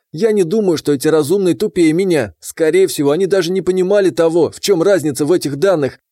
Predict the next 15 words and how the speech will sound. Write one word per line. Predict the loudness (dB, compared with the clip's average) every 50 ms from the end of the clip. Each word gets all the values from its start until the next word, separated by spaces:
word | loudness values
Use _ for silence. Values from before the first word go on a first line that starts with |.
| _ _
К | -6 -2
тому | -2 0 0 0 0
же, | 0 0 0
судя | 0 0 0 0
по | -2 -2 -4
всему, | -2 0 0 0 0 0 -2 -4 -8
саму | -6 -4 -2 0 2 2 2
эту | 2 0 -2
информацию | -2 0 0 0 0 2 0 0 0 0 0 0
они | 0 0 -2
видели | -2 -2 -2 0 0 -2 0
только | 0 0 0 0 -2 -4
в | -2
окончательном | -2 -2 -2 0 0 0 0 0 -2 -2 -2 0
варианте, | 0 2 2 2 2 0 0 0 -2 -4 -4 -6